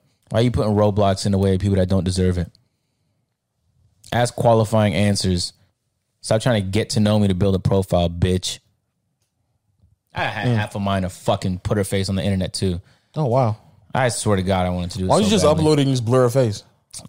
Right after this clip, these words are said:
Speaker 1: I don't want to. I want people to know
Speaker 2: Oh,
Speaker 1: which
Speaker 2: wow.
Speaker 1: shit real estate agent did that.
Speaker 2: I don't. I, I, I, I wouldn't suggest doing
Speaker 1: But I
Speaker 2: that,
Speaker 1: didn't
Speaker 2: though.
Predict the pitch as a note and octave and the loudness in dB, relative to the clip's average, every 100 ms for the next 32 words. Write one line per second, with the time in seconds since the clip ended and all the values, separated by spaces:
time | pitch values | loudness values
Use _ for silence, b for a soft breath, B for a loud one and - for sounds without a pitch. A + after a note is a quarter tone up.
0 | - D3 D3+ G#2 D3 C#4 - A#2+ G2 - | -2 0 0 2 2 2 -2 0 0 0
1 | C3+ G#3 A3 G3+ C3+ A#2 D3+ F3 E3 C3+ | 0 2 2 2 4 4 4 4 4 2
2 | A#2+ B2 A2+ - F#3+ - C3+ F#3+ C4+ - | 2 2 0 0 0 0 2 2 2 0
3 | D3 C#3+ C#3+ B2 C#3+ F4 B2 F2 - _ | 0 0 0 0 0 0 0 -2 -6 _
4 | _ _ _ _ _ _ _ _ _ _ | _ _ _ _ _ _ _ _ _ _
5 | _ _ _ B2 A#2 G#2 A2+ G#2 G#2 G#2 | _ _ _ 0 2 2 0 -2 -2 -2
6 | - G#2+ G#2 - - A2+ G2+ G#2+ G2 F#2+ | -2 -4 -4 -6 -2 -2 -2 -4 -6 -6
7 | F#2+ - - A2+ A#2+ D3 B2+ | -6 -6 -4 0 0 0 -2